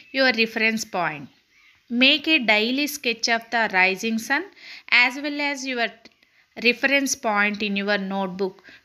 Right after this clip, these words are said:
during this period. Does the spot of sunrise change? If it does, in which direction does it seems to move?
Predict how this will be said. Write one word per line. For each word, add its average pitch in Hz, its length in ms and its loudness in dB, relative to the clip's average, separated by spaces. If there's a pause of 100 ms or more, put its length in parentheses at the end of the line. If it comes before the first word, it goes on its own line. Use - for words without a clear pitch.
during 214 400 2
this 370 220 -2
period. 160 420 -2 (1000)
Does 269 220 2
the 285 140 -2
spot 226 480 2
of 302 180 0
sunrise 254 720 0
change? 262 600 2 (680)
If - 240 2
it 220 220 2
does, 254 420 2 (340)
in 254 260 0
which 330 300 2
direction 277 720 0
does 233 240 0
it 240 180 -2
seems 214 400 -4
to 294 160 -4
move? 269 320 -4